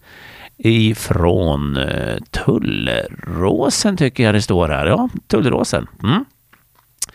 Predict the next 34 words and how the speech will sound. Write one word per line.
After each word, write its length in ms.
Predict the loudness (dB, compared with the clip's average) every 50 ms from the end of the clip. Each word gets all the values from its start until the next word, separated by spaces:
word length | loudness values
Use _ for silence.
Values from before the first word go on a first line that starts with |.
| -20 -20 -20 -20 -20 -20 _ -2
Grattis 400 | 0 2 2 2 2 0 -2 0
dig, 400 | 2 2 4 4 4 2 0 -2 _ -14 -2
Maj 360 | 0 2 4 4 4 4 2
Lindqvist, 520 | 2 2 2 2 2 0 0 0 0 0 0
du 80 | -2
får 200 | 0 2 2 4
en 220 | 4 2 0 0 2
bok. 500 | 2 2 2 2 -4 _ _ _ -16 -16 -16 -18 -16 -16 -16 -14 0
Vinst 280 | 2 4 4 4 4 4
nummer 180 | 4 4 4
sju 480 | 2 2 0 2 4 4 6 4 4 4
går 160 | 2 2 2
till 120 | 2 4
lott 180 | 2 2 2 2
nummer 200 | 2 2 2 4
hundranittiotvå. 1080 | 4 4 4 4 4 4 4 4 2 2 2 0 -2 -2 -2 2 2 4 6 6 4 4
Det 80 | 4
är 20 | 2
ett 80 | 2
presentkort 600 | 0 0 2 2 2 2 2 2 2 0 0 2
på 100 | 2 2
Renates 720 | 4 4 2 2 2 2 4 4 2 2 2 0 0 0 0
konditori 760 | 0 0 2 2 4 2 4 2 2 2 2 0 0 0 -2
i 60 | 0
Krokom, 460 | 0 2 2 0 0 0 0 0 0
och 60 | 2
det 100 | 0 0
kan 180 | 0 0 0 0
man 120 | 2 2
ju 60 | 0 2
byta 300 | 0 0 0 0 0 0
in 180 | 0 0 0
då 80 | 0 2
mot 220 | 0 0 -2 -4